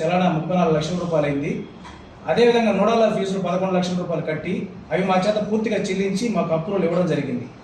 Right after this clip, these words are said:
అంతకుమించి ఎవరిని మభ్యపెట్టి కానీ, ఏ రాజకీయ ప్రమేయం కానీ, ఎవరిని ఒత్తిడి చేసి కానీ, లేకపోతే ఎవరితో మేము డబ్బులు ఇచ్చి కానీ చేయించుకునేది అయితే ఏం లేదు. అంతవరకు అయితే మేము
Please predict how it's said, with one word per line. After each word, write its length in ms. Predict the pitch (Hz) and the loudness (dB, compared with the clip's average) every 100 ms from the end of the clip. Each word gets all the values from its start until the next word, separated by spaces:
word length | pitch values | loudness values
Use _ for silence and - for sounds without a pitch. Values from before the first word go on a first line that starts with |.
| - - - | -20 -12 -4
అంతకుమించి 840 | 170 214 220 240 240 247 254 240 | 0 2 4 4 4 2 0 2
ఎవరిని 440 | 180 190 240 240 240 | 2 4 4 4 4
మభ్యపెట్టి 480 | 208 202 233 220 214 | 4 2 2 2 4
కానీ, 260 | 208 214 208 | 4 4 2
ఏ 160 | 190 220 | 2 4
రాజకీయ 380 | 214 214 214 | 4 4 0
ప్రమేయం 380 | 202 196 202 196 | 0 0 0 0
కానీ, 280 | 196 190 196 | 0 0 0
ఎవరిని 380 | 180 208 214 185 | 0 2 0 -2
ఒత్తిడి 260 | 196 202 | -2 -2
చేసి 180 | 196 185 | -2 -2
కానీ, 300 | 190 185 190 - - - 175 | -2 -2 -6 -10 -16 -10 0
లేకపోతే 380 | 185 208 208 | 2 2 2
ఎవరితో 460 | 175 170 214 214 226 | 0 2 2 2 0
మేము 220 | 196 190 175 | 0 0 0
డబ్బులు 200 | 175 208 | 0 -2
ఇచ్చి 140 | - | 0
కానీ 140 | 190 185 | 0 -2
చేయించుకునేది 540 | 180 190 - - 180 | -2 -2 -2 -2 -2
అయితే 160 | 170 170 | -2 -2
ఏం 80 | 156 | -2
లేదు. 340 | 151 147 123 - - - 156 | -2 -4 -6 -8 -14 -10 -2
అంతవరకు 420 | 180 220 226 226 | 2 4 4 2
అయితే 200 | 226 226 | 2 2
మేము 400 | 214 220 285 | 2 2 0